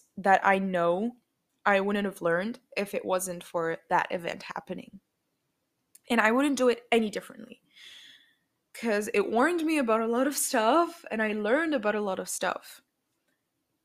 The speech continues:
Exactly the same thing. You learn from relationships, and you learn from friendships, and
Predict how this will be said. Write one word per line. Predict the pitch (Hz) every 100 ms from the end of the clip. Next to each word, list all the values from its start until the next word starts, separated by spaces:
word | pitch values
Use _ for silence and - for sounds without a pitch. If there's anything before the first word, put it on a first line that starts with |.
| -
Exactly | 220 196 185 208
the | 208
same | 247 247
thing. | 294 208 196 _ _ - - - - _ _ -
You | 202 269 311 330 339 - _
learn | 214 196 190 196
from | 196 196 185
relationships, | 190 196 226 208 - 180 175 - - - _
and | 208 196 196 185 208
you | 185 185 180
learn | 170 165 170 170 180 - _
from | - 185
friendships, | - 254 254 196 175 175 - - -
and | 190 185 185 185